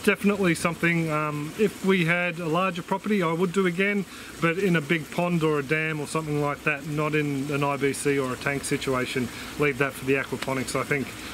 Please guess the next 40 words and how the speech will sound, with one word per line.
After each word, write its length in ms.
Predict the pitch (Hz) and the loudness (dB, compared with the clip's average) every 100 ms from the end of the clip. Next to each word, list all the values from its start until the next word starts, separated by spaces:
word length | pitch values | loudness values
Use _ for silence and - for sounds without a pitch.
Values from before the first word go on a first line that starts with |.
| - - | -6 0
Um, 540 | 170 180 185 180 185 - - | 2 2 0 0 0 -4 0
uh, 240 | 196 202 190 | 0 0 0
just 200 | 175 247 | 2 2
quickly, 400 | - 240 240 240 | 2 2 4 2
I've 140 | 220 202 | 2 2
had 160 | 254 | 2
a 100 | 240 | 2
couple 260 | 202 208 202 | 0 -2 -2
of 80 | 180 | -2
people 360 | 196 196 170 - | 0 0 -2 -2
contact 420 | 196 202 180 175 | -2 0 0 0
me 160 | 180 175 | 0 0
online 460 | 170 175 185 185 170 - - 156 | 0 0 0 -2 -6 -14 -8 -2
wanting 280 | 190 202 | 0 4
me 160 | 190 185 | 4 2
to 140 | - | -2
design 480 | 160 156 151 175 180 | -2 0 0 0 -2
systems 460 | - 202 - 180 147 | 0 0 2 0 2
like 280 | 170 175 - | 0 0 0
this 300 | 180 170 - | 0 0 -6
for 380 | - - - 165 | -10 -12 -2 0
commercial 560 | 156 156 185 180 185 | 2 2 2 2 2
use. 400 | 190 196 196 - - - - - | 4 4 2 -4 -12 -16 -12 -2
Um, 480 | 156 160 156 160 160 - | -2 0 0 0 -2 -4
I'm 240 | 175 160 156 - - - | -2 -2 -2 -12 -14 0
not 220 | 165 180 | 2 4
gonna 200 | 170 156 | 2 2
do 180 | 139 170 | 2 0
it, 80 | 165 | 0
sorry 300 | - 185 180 | 0 2 2
guys, 380 | 180 185 185 170 | 2 2 0 -2
I'm 160 | 180 | 0
a 60 | 170 | 2
backyard 480 | 160 156 160 151 139 | 0 0 -2 -2 -2
hack. 240 | 160 160 - - - 151 | -2 -4 -8 -18 -8 -4
I'm 160 | 156 | 0
no, 220 | 160 156 | 2 2
um, 460 | 151 170 147 143 143 | 0 0 -4 -4 -6
aquaculture 720 | 175 160 - 151 165 156 156 | -2 -2 -2 -2 -2 0 -2
specialist. 580 | - 180 170 190 185 | 0 -2 0 0 0